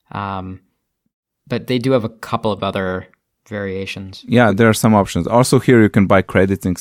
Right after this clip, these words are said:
Speaker 2: instead of subscription, but
Speaker 1: Yeah.
Speaker 2: I usually go with subscription, and then, you know, you
Speaker 1: Yeah.
Speaker 2: can favorite items and then just buy it every day. <laughs> Have a reminder to download five items. <laughs> Yeah.
Speaker 1: Yeah.
Speaker 2: And I can also add that Shutterstock has a really nice iPad app.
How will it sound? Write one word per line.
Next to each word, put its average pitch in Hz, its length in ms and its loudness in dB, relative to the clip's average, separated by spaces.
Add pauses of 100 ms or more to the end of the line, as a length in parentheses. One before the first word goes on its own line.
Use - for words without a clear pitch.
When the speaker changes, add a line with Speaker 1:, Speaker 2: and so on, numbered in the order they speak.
Speaker 2:
instead 92 320 -2
of 87 80 -6
subscription, 90 580 -4
but 80 140 -4 (800)
Speaker 1:
Yeah. 107 320 0
Speaker 2:
I 110 40 4
usually 107 320 4
go 92 120 4
with 87 120 2
subscription, 101 500 0
and 87 120 2
then, 92 200 0 (460)
you 87 100 -2
know, 87 140 2
you 90 140 4
Speaker 1:
Yeah. 101 60 -6
Speaker 2:
can 101 140 2
favorite 101 580 2
items 92 460 2
and 85 100 0
then 85 140 0
just 82 220 -4
buy 82 200 2
it - 140 -6
every 82 260 0
day. 82 220 2
<laughs> - 140 -2
Have 98 120 4
a 104 40 4
reminder 95 540 2
to 92 120 -4
download 85 460 0
five 82 280 0
items. 78 520 -4 (220)
<laughs> - 200 -10
Yeah. 90 200 -2
Speaker 1:
Yeah. 107 200 -2 (880)
Speaker 2:
And 95 100 0
I 120 120 2
can 131 120 0
also 135 360 4
add 117 220 2
that 104 180 0
Shutterstock 113 720 0
has 87 240 0
a 82 100 4
really 107 480 4
nice 92 380 -2
iPad 78 380 -2
app. 65 220 -8